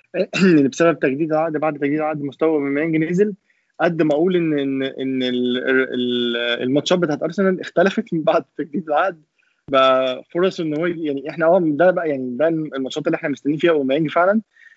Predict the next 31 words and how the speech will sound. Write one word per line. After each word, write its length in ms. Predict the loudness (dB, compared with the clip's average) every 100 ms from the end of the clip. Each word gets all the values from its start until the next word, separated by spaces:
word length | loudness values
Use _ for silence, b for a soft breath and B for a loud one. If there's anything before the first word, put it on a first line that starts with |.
| b -4
بس 320 | -4 0 2 2 2 -2 -6 -4 2
طريقة 280 | 2 4 2
لعب 200 | 2 4
الماتشات 680 | 2 0 -2 -6 -4 -6 -6 -10
ال-، 420 | -4 -2 -4 -4
أو 280 | -4 -2 0
الظروف 400 | 0 2 2 2
اللي 100 | -2
حصلت 240 | -4 -6
في 80 | -4
الماتشات 420 | -6 -2 0 0 -2 b b b _
ما 80 | -4
خلتش 380 | 2 2 2 0
لأوباميانج 440 | 2 2 0 -2
فرصة 280 | -2 -2 -2
إن 100 | 0
هو 180 | 2 4
يظهر 320 | 2 2 0
زي 200 | 0 0
ما 80 | -2
إحنا 160 | -4
كنا 200 | -4 -4
متخيلين، 580 | -4 -4 -2 2 2 2
يعني، 240 | -2 -6 -6
أو 140 | -4
يعني 260 | -4 -2 0
زي 160 | 2
ما 60 | 2
إحنا 160 | -2
م-، 200 | -2 -2
م-، 340 | -4 -8 -10